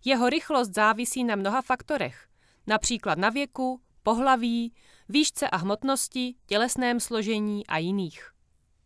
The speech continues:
Během dětství a dospívání je rychlost bazálního metabolismu nejvyšší a s postupujícím věkem se snižuje. Ženy mají pomalejší bazální metabolismus než muži,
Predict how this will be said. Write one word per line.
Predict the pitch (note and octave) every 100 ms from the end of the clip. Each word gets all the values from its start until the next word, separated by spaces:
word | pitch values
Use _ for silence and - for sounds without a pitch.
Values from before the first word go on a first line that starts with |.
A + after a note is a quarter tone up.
| _ _ _ _
Během | G3 A#3 D4+ D4
dětství | C4+ - - D#4
a | -
dospívání | A3 G3+ - B3 C4+ C4+ C#4 C4+
je | A#3+
rychlost | G#3+ - C#4
bazálního | A#3 G#3+ A3 B3 C4 B3+
metabolismu | A#3 G#3 A3 A3 A3+ A#3+ A#3
nejvyšší | F3+ F3+ G3+ - A#3 A#3 B3 _ _
a | -
s | G#3+
postupujícím | - - D#4 D4+ D4+ C4 A3+
věkem | F#3 G#3 B3 A#3
se | A#3
snižuje. | - F3+ F3 G3+ F3 C3 _ _ _ _ - -
Ženy | F3+ A3 C#4
mají | C#4+ C#4
pomalejší | B3 A3 B3+ C#4+ C#4 C#4+
bazální | A#3 A#3+ B3 A#3+ G3
metabolismus | F#3 B3 C4 B3+ B3 C4 B3+
než | A#3+
muži, | G#3 F#3 F3+ E3+